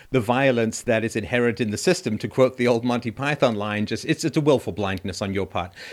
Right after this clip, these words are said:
And equate, hang on, let me, let me finish. Let me, let me make a point, then you can rebut, right? I, I gave you a lot of space to make your point, all right?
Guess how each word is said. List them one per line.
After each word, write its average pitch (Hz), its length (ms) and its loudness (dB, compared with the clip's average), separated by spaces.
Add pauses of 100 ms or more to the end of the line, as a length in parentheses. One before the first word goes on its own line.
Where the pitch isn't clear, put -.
(140)
And 156 140 6
equate, - 400 6
hang 190 200 2
on, 143 140 6
let 190 140 2
me, 196 80 0
let 208 100 2
me 202 80 2
finish. 185 320 0
Let 160 100 0
me, 170 140 0
let 170 140 4
me 151 80 2
make 208 160 4
a 151 60 2
point, 143 280 2
then 139 140 4
you 143 80 2
can 160 160 0
rebut, 135 280 4
right? 127 380 2
I, 131 60 4
I 127 40 6
gave 143 280 4
you 143 80 4
a - 20 4
lot 127 160 2
of 131 60 -4
space 135 300 2
to 135 100 0
make - 180 -4
your 143 80 2
point, 92 260 0
all 104 60 -2
right? 143 160 -2